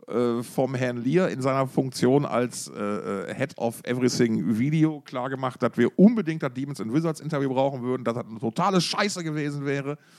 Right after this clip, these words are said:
und wie das alles gelaufen wäre, auch wenn er das verstehen würde, aber er hat sich halt richtig aufgeregt.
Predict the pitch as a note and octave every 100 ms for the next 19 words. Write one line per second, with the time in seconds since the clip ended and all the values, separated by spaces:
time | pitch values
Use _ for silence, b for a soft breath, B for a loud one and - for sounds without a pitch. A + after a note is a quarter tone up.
0 | b b C3+ F#3+ - D3+ D3+ C#3 D#3 F3
1 | D#3 C#3+ C#3 A#2+ C#3 D3 C3 B2 A#2 -
2 | G#3 F3+ D#3 D3+ C#3+ C3+ A#2 A#2 - C3+
3 | A2 G2 D3+ D#3+ D3 G#2 A#2 A#2 G#2 G#2+